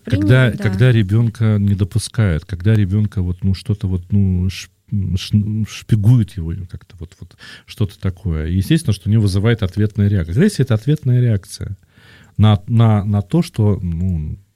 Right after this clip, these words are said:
Speaker 1: е-, по, по мнению, конечно же, ребёнка, ему кажется, кажется не, ну, очень плохим. И естественно, что ребёнок будет так себя вести.
Speaker 2: Под конец эфира, э, пришёл, э, комментарий от Валерии, что у нас к третьему, ну, я так поняла, дело к третьему.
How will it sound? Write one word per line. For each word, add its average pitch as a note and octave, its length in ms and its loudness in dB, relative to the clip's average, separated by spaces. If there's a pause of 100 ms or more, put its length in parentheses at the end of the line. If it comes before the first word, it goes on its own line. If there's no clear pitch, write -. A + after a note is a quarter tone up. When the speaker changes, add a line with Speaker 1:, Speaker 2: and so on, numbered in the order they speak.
(120)
Speaker 1:
е-, G#2+ 220 -2
по, - 220 -2 (140)
по C3 160 0
мнению, C3 360 4
конечно G2+ 420 -2
же, F2 120 -4
ребёнка, G2+ 420 -4
ему F2 220 -2
кажется, G2+ 500 -6 (540)
кажется G#2+ 400 0
не, F#2 120 2
ну, F2+ 420 0 (460)
очень F#2+ 300 -2
плохим. F2+ 600 -2
И G#2 80 -8
естественно, F2+ 580 -4
что - 200 -6
ребёнок E2+ 360 0
будет E2 240 -4
так D#2+ 160 -6
себя D#2+ 260 -4
вести. D#2+ 340 -8 (840)
Speaker 2:
Под B3+ 140 -8
конец D4 340 -2
эфира, D#4 300 -4
э, A#3 280 0
пришёл, A#3+ 540 -2
э, G#3 540 -2
комментарий B3 460 0
от G#3+ 100 -4
Валерии, A#3 380 0
что G#3+ 220 -6
у G#3+ 80 2
нас A3 420 0
к - 100 -18
третьему, A#3+ 580 -2
ну, G#3+ 120 2
я G#3+ 100 0
так G#3 140 -8
поняла, G#3 260 2
дело G3 300 0
к - 80 -8
третьему. F#3 480 -4